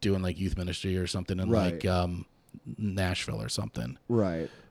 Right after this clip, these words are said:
Speaker 1: But yeah, I think he's the only one out of, like, six friends that were going there to do that and ended up doing that. So.
Speaker 2: Uh-huh. And, well, a lot of, it sounds like a lot of what turned you off from it at the school was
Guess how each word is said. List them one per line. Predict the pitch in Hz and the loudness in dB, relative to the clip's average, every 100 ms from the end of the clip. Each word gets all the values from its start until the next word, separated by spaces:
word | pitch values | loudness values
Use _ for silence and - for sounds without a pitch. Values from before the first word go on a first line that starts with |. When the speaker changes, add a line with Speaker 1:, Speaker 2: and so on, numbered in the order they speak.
| - | 6
Speaker 1:
But | 127 | 8
yeah, | 113 113 | 8 8
I | |
think | 143 117 | 8 10
he's | 143 | 10
the | 120 127 | 10 10
only | 120 117 | 10 10
one | 110 110 | 10 8
out | 101 | 8
of, | 95 | 4
like, | 95 90 | 2 0
six | - - 107 - | 2 4 4 2
friends | - 101 95 | 2 2 2
that | 95 | 2
were | 107 | 4
going | 107 113 110 | 8 8 10
there | 120 | 8
to | 117 | 8
do | 123 | 8
that | 123 | 8
and | 110 | 6
ended | 101 98 | 4 2
up | 92 | 2
doing | 92 90 | -2 -2
that. | 101 101 139 170 _ _ | -4 -4 -6 -14 _ _
So. | - - 120 | -10 -2 2
Speaker 2:
Uh-huh. | 110 92 82 - | 2 -2 -8 -8
And, | 131 147 | 0 4
well, | 151 135 | 6 6
a | |
lot | 156 151 151 | 6 6 8
of, | 151 | 8
it | 135 131 | 6 4
sounds | 147 143 | 2 4
like | 131 117 | 4 4
a | |
lot | 104 101 104 | 4 4 4
of | 107 101 104 87 | 4 2 -6 -4
what | 95 98 95 98 - | 0 4 6 4 2
turned | - 101 98 | -4 -4 -2
you | 92 87 | 2 2
off | 80 80 - | 2 0 -4
from | 95 85 | -6 -6
it | - | -6
at | 87 - | -8 -6
the | - | -8
school | - 87 87 85 | -4 2 2 4
was | 82 78 82 - | 2 2 -2 -6